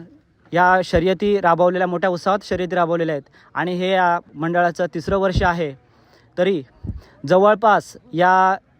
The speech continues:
शर्यतीसाठी आत्तापर्यंत जवळजवळ पन्नास ते पंचावन्न बैलगाड्या उपस्थित झालेल्या आहेत. उत्साहाचं मोठ्या प्रकारे वातावरण पाहायला मिळतंय.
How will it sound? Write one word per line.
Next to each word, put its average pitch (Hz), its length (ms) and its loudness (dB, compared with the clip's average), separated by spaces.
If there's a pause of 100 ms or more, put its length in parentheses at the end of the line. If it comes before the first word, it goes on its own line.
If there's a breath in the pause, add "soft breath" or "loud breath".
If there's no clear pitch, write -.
(160)
शर्यतीसाठी 190 920 0 (600 soft breath)
आत्तापर्यंत 180 920 -2
जवळजवळ 190 480 2
पन्नास 185 400 -4
ते 190 60 -2
पंचावन्न 202 500 -2
बैलगाड्या 180 500 2 (120)
उपस्थित 190 380 -2
झालेल्या 185 360 2
आहेत. 165 200 0 (880 soft breath)
उत्साहाचं 202 460 0
मोठ्या 190 240 -2
प्रकारे 185 320 -2
वातावरण 190 440 0
पाहायला 190 280 2
मिळतंय. 170 400 -4